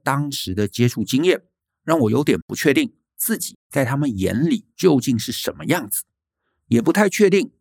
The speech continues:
究竟值不值得去尝试联系任何的合作。啊，所以我想请问两位，根据你们的观点，有这么一个合作失败的例子在前，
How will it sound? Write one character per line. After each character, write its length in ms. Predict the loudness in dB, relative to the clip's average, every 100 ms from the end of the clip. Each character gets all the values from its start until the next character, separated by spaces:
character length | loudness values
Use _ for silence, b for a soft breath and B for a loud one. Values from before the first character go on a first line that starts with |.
| _
究 240 | 0 2
竟 260 | 2 -2 -4 _ -8
值 160 | -4
不 140 | -2 -4
值 180 | -6
得 300 | -4 -2 -2 _ _
去 120 | -4 -4
尝 340 | -2 -4 -4
试 300 | -4 -2 -4 _
联 280 | -4 -4 -4
系 320 | -4 -4 -2
任 180 | -4 -4
何 160 | -2 -6
的 80 | -6
合 200 | -6 0
作。 260 | 0 0 _ _ _ _ _ _ -8
啊， 140 | -6
所 120 | 2
以 40 | 2
我 100 | 2
想 180 | 0
请 160 | -2 -2
问 160 | 0 0
两 160 | -2 0
位， 240 | 0 0 _ _ _ _
根 160 | 2 4
据 100 | 4
你 100 | 0
们 120 | -2
的 80 | -2
观 200 | 2 2
点， 200 | 2 -2 _ _ _ _
有 240 | 0 2 4
这 120 | 2
么 140 | 2
一 80 | 0
个 160 | 2 0
合 300 | 0 -2 0
作 200 | 0 0
失 300 | -2 -4 -4
败 240 | 0 -2
的 100 | -2
例 220 | -2 -2
子 140 | -4 -6
在 180 | -4 -4
前， 520 | -4 -6 -2 0 -2